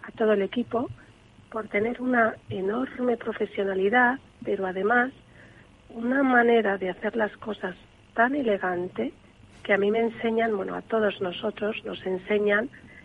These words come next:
eh, a hacer las cosas más bonitas, más humanas, pero sobre todo, eh, lo decíais al principio, nosotros no somos competidores, somos compañeros y nosotros no competimos, jugamos,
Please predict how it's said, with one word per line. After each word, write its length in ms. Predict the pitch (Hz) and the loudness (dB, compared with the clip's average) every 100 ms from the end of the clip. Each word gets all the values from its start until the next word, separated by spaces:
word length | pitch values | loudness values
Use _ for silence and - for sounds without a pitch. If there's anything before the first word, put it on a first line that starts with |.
| - - | -14 -4
eh, 320 | 185 175 175 | 0 0 -2
a 60 | 185 | -4
hacer 180 | - 220 | -4 -2
las 140 | 233 | -4
cosas 220 | - - 226 | -4 -10 -6
más 140 | - 214 | -4 0
bonitas, 480 | 208 254 - 208 311 - - | 2 2 2 2 2 -6 -2
más 220 | 196 - | -2 0
humanas, 420 | 208 220 214 220 - - | 4 6 6 4 2 -6
pero 180 | 190 185 | -4 -2
sobre 300 | 202 190 185 | -4 -4 0
todo, 400 | 220 214 220 320 - - - - - - | 2 2 2 -2 -12 -20 -20 -20 -8 0
eh, 760 | 190 185 190 190 185 185 196 | 2 4 2 0 -2 -2 -4
lo 140 | 196 185 | -2 -2
decíais 360 | 185 247 233 | 2 2 4
al 100 | 233 | 2
principio, 680 | - 190 - 214 202 185 180 - - - - - | 2 0 0 -4 2 2 2 -6 -20 -20 -20 -4
nosotros 440 | 214 208 226 240 240 | 0 0 0 -2 -2
no 100 | 240 - - | -6 -10 -8
somos 140 | 185 - | -2 4
competidores, 800 | 196 180 190 190 226 226 269 - - - | 8 10 12 12 12 12 10 6 -4 -2
somos 360 | - 202 190 | 6 8 8
compañeros 880 | - 185 180 185 214 226 214 330 - - - - - - - | 6 6 8 12 12 12 12 10 2 -12 -20 -20 -20 -20 0
y 480 | 220 190 185 180 185 | 6 8 10 8 8
nosotros 560 | 190 - 202 - 226 226 - | 8 8 6 10 10 10 10
no 140 | 202 | 8
competimos, 880 | 202 196 - - 240 226 220 381 - - - - - | 10 6 4 -2 4 8 8 6 -2 -14 -20 -20 0
jugamos, 680 | - 180 202 269 220 262 | 8 12 12 12 10 6